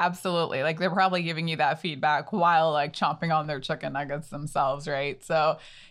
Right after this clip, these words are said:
the ideal is <laughs> probably something that we admire, but it's, it's really hard to do. So that's why I'm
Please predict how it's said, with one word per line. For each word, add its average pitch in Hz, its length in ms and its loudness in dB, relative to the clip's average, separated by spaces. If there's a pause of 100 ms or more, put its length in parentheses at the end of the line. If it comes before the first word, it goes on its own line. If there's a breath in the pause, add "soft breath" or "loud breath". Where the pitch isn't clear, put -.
(140)
the 214 180 2
ideal 190 560 4
is 180 140 0
<laughs> - 80 -10
probably 185 360 0
something 165 400 -2
that 139 340 0
we 160 160 -4
admire, 147 560 -2
but 190 160 -2
it's, 190 280 -6
it's 190 180 -4
really 180 240 0
hard 175 260 0
to 202 100 -2
do. 147 500 -2
So 160 360 2
that's 170 220 2
why 165 260 4
I'm 151 200 0